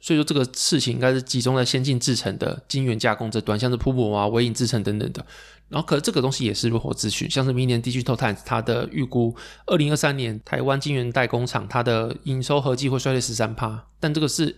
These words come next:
已知事实，因为其实你从艾斯摩尔啊，或是很多的半导体设备厂，它今年的财报都一直在讲，先进制程的设备就是在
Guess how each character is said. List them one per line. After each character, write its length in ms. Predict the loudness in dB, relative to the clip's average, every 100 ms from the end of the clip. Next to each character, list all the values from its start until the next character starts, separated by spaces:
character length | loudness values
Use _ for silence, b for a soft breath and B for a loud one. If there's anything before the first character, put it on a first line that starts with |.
| -8
已 140 | -4 -2
知 180 | 0 2
事 220 | 2 2
实， 260 | 0 -2 -2
因 80 |
为 200 | 0 2
其 180 | 0 0
实 100 | 0
你 80 | -2
从 160 | -2 0
艾 120 | 0
斯 80 | 0
摩 180 | 0
尔 80 | 0
啊， 60 | 0
或 100 | 0
是 80 | 0
很 80 |
多 160 | 0 2
的 180 | 2 -2 B B B B
半 100 | 0
导 120 | 2
体 60 | 2
设 120 | 2
备 140 | 2
厂， 220 | 0 -2
它 120 | -2 -2
今 220 | 0 0
年 100 | 0
的 80 | 0
财 160 | -2
报 120 | 0
都 100 | 0
一 80 | 0
直 60 | 0
在 100 | 0
讲， 180 | 0 -4 -8 -6
先 200 | -2 0
进 160 | 0
制 160 | 0 0
程 220 | 0 -2 -4
的 180 | -6 -4
设 220 | -2 0
备 160 | 0
就 100 | -2
是 80 | -2
在 160 | 0